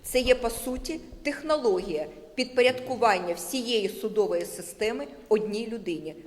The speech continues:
президенту держави. І саме тому я сьогодні хотіла би бути аргументованою і наголосити на головних проблемах тих законопроєктів, які подані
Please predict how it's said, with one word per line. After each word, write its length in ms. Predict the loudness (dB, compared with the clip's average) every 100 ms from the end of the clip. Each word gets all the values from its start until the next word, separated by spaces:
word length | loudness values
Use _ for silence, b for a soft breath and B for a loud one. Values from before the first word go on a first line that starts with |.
| B
президенту 600 | -4 -2 -2 -2 -4 -4
держави. 540 | -6 -6 -6 -8 -8 -12 -16 -20 B B B
І 80 | -4
саме 280 | 4 4 4
тому 320 | 0 -2 -2
я 120 | -2
сьогодні 420 | -2 2 2 2
хотіла 400 | 0 -4 0 2
би 100 | 2
бути 360 | 0 -2 -2 -2
аргументованою 960 | 0 0 0 -2 -4 -4 -4 -4 -6 -8 -10 B B B
і 80 | -2
наголосити 840 | 0 0 -2 -2 -6 -6 -4 -6 -6 B -2
на 120 | 0
головних 580 | 4 4 2 0 -4 -4
проблемах 600 | -6 -2 0 0 -4 -10 B B B -8
тих 260 | -2 -2 -2
законопроєктів, 920 | -4 -2 0 -2 -2 0 0 -2 -8 -12 -12 0
які 280 | 2 2
подані 560 | -6 -2 0 0 -2 -4